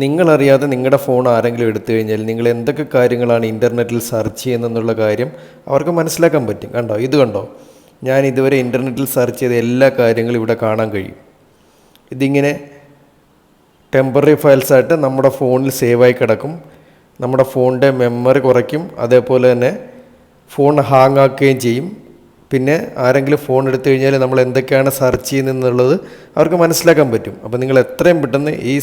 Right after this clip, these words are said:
സാധനങ്ങൾ കംപ്ലീറ്റ് ഡിലീറ്റ് ചെയ്ത് കളയുക. അതിനുവേണ്ടി നിങ്ങൾ Google Chrome ആപ്ലിക്കേഷൻ ഓപ്പൺ ചെയ്യുക. മുകളിലായിട്ട് ഇവിടെ ഒരു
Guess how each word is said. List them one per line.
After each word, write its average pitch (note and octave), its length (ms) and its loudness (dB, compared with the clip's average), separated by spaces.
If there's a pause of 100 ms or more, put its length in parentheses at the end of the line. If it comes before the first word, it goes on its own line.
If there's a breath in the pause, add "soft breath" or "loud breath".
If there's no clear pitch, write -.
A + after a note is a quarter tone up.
സാധനങ്ങൾ C3 500 2 (640 loud breath)
കംപ്ലീറ്റ് C#3 440 0 (120)
ഡിലീറ്റ് C3+ 380 2
ചെയ്ത് C3+ 160 4
കളയുക. G2 300 0 (580 soft breath)
അതിനുവേണ്ടി C#3+ 340 2
നിങ്ങൾ C#3+ 140 -2 (120)
Google C3 260 0 (100)
Chrome D3 260 2
ആപ്ലിക്കേഷൻ C3 480 -2
ഓപ്പൺ B2 220 -2 (100)
ചെയ്യുക. B2+ 460 0
മുകളിലായിട്ട് C3+ 480 4
ഇവിടെ C3 160 2
ഒരു B2+ 80 -2